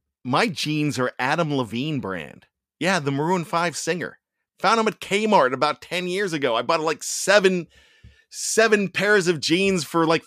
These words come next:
five bucks each, and they're the nicest, best jeans I've ever worn.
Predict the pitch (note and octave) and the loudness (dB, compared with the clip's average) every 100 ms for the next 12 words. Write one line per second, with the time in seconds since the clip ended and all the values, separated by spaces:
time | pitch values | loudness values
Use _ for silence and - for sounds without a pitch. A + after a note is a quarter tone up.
0 | - F3+ F#3+ D3 E3 - G3 E3+ D#3+ D3+ | 0 2 4 2 0 0 -4 -4 0 2
1 | D3 D3+ D3 D#3 F#3 - F#3+ - - - | 4 4 2 0 0 -2 -2 -4 -8 -20
2 | C#3 - F3 F#3 - - G3+ G3 F3+ F3+ | -20 2 4 4 0 -6 -4 2 4 6
3 | F#3+ F3 F3 A#3+ C#3+ | 6 2 0 0 -2